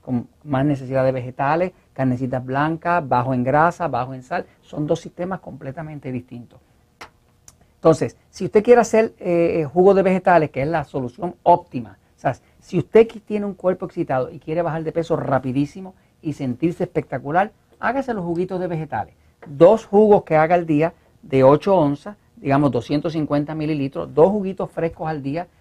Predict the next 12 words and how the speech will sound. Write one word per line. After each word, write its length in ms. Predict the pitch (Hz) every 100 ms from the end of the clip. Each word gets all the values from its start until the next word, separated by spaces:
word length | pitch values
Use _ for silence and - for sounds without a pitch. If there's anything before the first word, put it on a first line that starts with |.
| _ -
no 200 | 156 190
sirven 380 | - 196 208
los 100 | 180
del 120 | 147 135
supermercado, 800 | 127 131 123 117 131 123 107 -
no 240 | 143 147
sirven 300 | 156 202 196
los 100 | 156
que 60 | -
usted 160 | 143
compra 320 | - 156 151 143
comerciales, 580 | 135 120 135 131 101